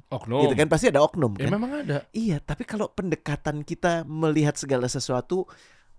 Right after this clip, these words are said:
Speaker 2: di lokalisasi langsung bahwa ini problemnya ada di case ini, ada di orang ini, kita gagal melihat ini sebagai bagian dari satu sistem besar. Lo
Speaker 1: Hmm.
Speaker 2: kebayang nggak?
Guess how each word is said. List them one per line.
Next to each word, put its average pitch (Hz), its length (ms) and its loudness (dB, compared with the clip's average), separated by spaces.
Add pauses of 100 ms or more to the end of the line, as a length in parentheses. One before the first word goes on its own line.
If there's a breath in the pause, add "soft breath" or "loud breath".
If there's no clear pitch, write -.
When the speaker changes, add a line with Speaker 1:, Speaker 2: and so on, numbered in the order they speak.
Speaker 2:
di 156 400 -2
lokalisasi 147 760 4
langsung 127 480 0
bahwa 127 160 6
ini 156 240 -4
problemnya 160 800 6
ada 165 400 8
di 160 320 0 (480 soft breath)
case 156 320 4
ini, 127 400 0
ada 151 240 4
di 147 160 4
orang 131 320 2
ini, 135 160 -4
kita - 400 -2
gagal 135 480 6
melihat 165 320 -2
ini 165 160 -6
sebagai 135 320 -2
bagian 127 240 -2
dari 135 160 -2
satu - 160 -8
sistem 131 400 -12
besar. 117 400 -8 (640 soft breath)
Lo 247 160 6
Speaker 1:
Hmm. 240 80 6
Speaker 2:
kebayang 202 240 6
nggak? 131 160 -2